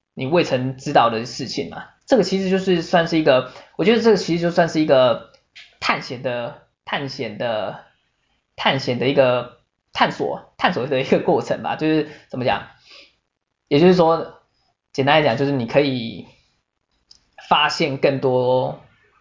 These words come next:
特别的事情嘛。我觉得这算是一个人生当中一个有趣的一个经-，经验嘛。OK，那除了这个以外呢，我其实 <coughs> 觉得在，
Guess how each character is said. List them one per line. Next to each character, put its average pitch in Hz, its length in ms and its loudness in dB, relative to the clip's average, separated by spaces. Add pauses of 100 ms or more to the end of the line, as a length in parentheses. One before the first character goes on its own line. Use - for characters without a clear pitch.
(400)
特 254 160 2
别 120 140 -4
的 123 60 -2
事 147 200 -4
情 120 200 -10
嘛。 90 180 -8
我 139 80 -2
觉 196 100 4
得 233 60 2
这 226 180 4
算 185 180 2
是 170 240 0
一 170 80 -2
个 127 680 2 (720)
人 151 180 2
生 170 140 2
当 160 140 4
中 156 160 2
一 147 40 -6
个 117 720 0 (600)
有 131 160 -2
趣 165 200 0
的 135 120 2
一 139 60 0
个 120 140 0
经-， - 420 -16
经 131 240 -4
验 113 160 -4
嘛。 - 200 -18
OK， 160 260 2 (240)
那 196 140 2
除 185 300 2
了 208 100 4
这 220 100 2
个 165 200 4
以 127 220 -8
外 156 240 4
呢， 127 220 0
我 123 80 -2
其 139 180 -6
实 143 400 -4 (240)
<coughs> 190 260 2
觉 151 140 2
得 143 240 2 (320)
在， 156 320 2